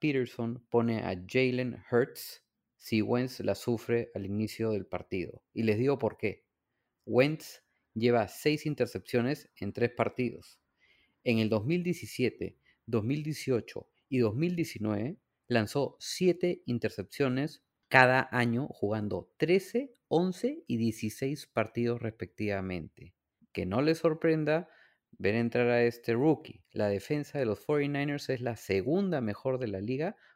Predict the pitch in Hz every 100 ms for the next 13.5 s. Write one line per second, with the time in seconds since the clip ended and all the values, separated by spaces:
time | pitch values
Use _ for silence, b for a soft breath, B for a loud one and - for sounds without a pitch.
0 | _ 98 95 - 92 87 131 120 - -
1 | - _ _ _ 120 151 156 - 156 160
2 | 190 - b b b - 101 98 95 -
3 | 170 165 143 110 113 117 117 101 - 110
4 | 107 95 120 113 127 190 - _ 107 95
5 | 92 90 90 90 123 180 - - b b
6 | b b b 101 - 90 131 143 143 101
7 | 98 123 - 101 - _ - 113 113 90
8 | 85 _ - - _ _ _ 107 127 127
9 | 117 135 104 107 - _ _ - 113 -
10 | 143 151 170 226 - - _ - - 104
11 | - 127 143 139 202 - _ - - 190
12 | 202 220 - - 117 104 95 95 - -
13 | 101 78 - -